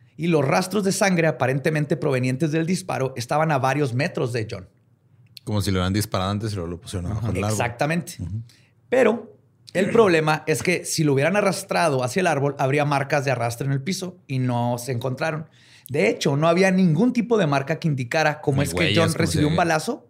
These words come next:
Speaker 2: Ajá.
Speaker 1: y terminó en otro lugar. No habían huellas.
Speaker 2: Ajá, como si lo hubieran cargado ni nada.
Speaker 1: Nada.
Speaker 2: Ok.
Speaker 1: Entonces ese se quedó irresuelto, güey.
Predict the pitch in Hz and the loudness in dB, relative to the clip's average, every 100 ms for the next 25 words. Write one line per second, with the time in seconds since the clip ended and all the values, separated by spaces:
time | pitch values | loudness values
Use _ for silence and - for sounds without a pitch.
0 | - 87 165 - 143 127 123 127 127 143 | -8 -4 -4 -4 -4 -2 -2 -4 -4 -4
1 | 131 135 123 117 127 123 131 123 151 143 | -4 -4 -6 -10 -6 -2 -2 0 0 2
2 | 135 131 - - 101 92 95 87 98 87 | 0 -2 -8 -4 -2 0 -2 -2 -2 -4
3 | 87 90 82 80 85 85 76 78 185 165 | -4 -4 -6 -2 -2 -4 -6 -2 2 2
4 | 139 135 - - 139 131 135 131 139 156 | 2 -2 -8 -6 -4 -4 -4 -6 -4 -2
5 | 139 135 120 117 117 120 120 120 - _ | 0 0 0 -4 -8 -6 -4 -6 -10 _
6 | _ _ _ _ - 139 123 113 113 113 | _ _ _ _ -10 -8 -6 -8 -8 -8
7 | 101 | -10